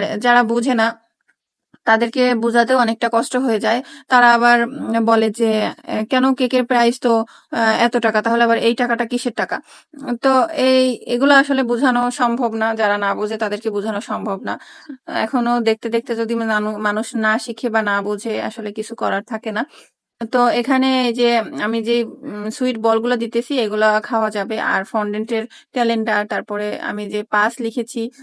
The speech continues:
ইংরেজিতে ফাইভ, এটাও হচ্ছে খাওয়া যাবে, এটা ফন্ডেন্ট দিয়ে লেখা। এখানে শুধু এই যে ফুলগুলো আর একটা বাটারফ্লাই ইউজ করেছি, সেটা শুধু খাওয়া যাবে না, আর বাকি সবকিছুই খাওয়া যাবে। তো আশা করি এডিবল আর নন এডিবলের বিষয়টা বুঝছেন সবাই।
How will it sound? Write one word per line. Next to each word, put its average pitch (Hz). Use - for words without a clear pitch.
ইংরেজিতে 226
ফাইভ, 233
এটাও 226
হচ্ছে 269
খাওয়া 226
যাবে, 214
এটা 226
ফন্ডেন্ট 220
দিয়ে 226
লেখা। 208
এখানে 277
শুধু 269
এই 240
যে 240
ফুলগুলো 254
আর 226
একটা 214
বাটারফ্লাই 226
ইউজ 226
করেছি, 226
সেটা 294
শুধু 233
খাওয়া 202
যাবে 185
না, 214
আর 208
বাকি 214
সবকিছুই 233
খাওয়া 202
যাবে। 190
তো 262
আশা 285
করি 277
এডিবল 247
আর 226
নন 226
এডিবলের 233
বিষয়টা 247
বুঝছেন 226
সবাই। 208